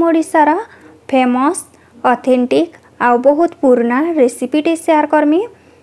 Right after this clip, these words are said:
ଟୋଲ ଭଜା। ଇଟା ଖାଇବାର ଲାଗି ବହୁତ ସ୍ୱାଦ ଲାଗସି ଆଉ ବନାବାର ଲାଗି ବି ବହୁତ ସହଜ ହେ ଆଉ ବହୁତ କମ୍ ସାମାନରେ ଇଟା ହେଇଯାଏସି। ତ ଚାଲୁନ୍ ଦେଖମା ଟୋଲ ଭଜାର ଲାଗି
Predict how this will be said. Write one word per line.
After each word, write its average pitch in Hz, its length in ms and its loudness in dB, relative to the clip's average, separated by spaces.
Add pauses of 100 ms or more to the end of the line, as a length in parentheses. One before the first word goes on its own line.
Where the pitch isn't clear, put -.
(420)
ଟୋଲ 269 300 4
ଭଜା। 320 340 0 (1040)
ଇଟା 254 240 0
ଖାଇବାର 262 440 0
ଲାଗି 330 280 0
ବହୁତ 262 360 2
ସ୍ୱାଦ 320 340 0
ଲାଗସି 330 360 -2
ଆଉ 302 100 4
ବନାବାର 240 480 0
ଲାଗି 311 240 0
ବି 330 140 0
ବହୁତ 262 300 0
ସହଜ 262 400 -2
ହେ 302 120 2 (400)
ଆଉ 254 120 0
ବହୁତ 269 380 2
କମ୍ 240 240 0
ସାମାନରେ 302 460 0
ଇଟା 302 160 0
ହେଇଯାଏସି। 247 580 0 (400)
ତ - 140 -6
ଚାଲୁନ୍ 254 400 2
ଦେଖମା 320 340 0
ଟୋଲ 254 260 4
ଭଜାର 311 360 0
ଲାଗି 294 320 0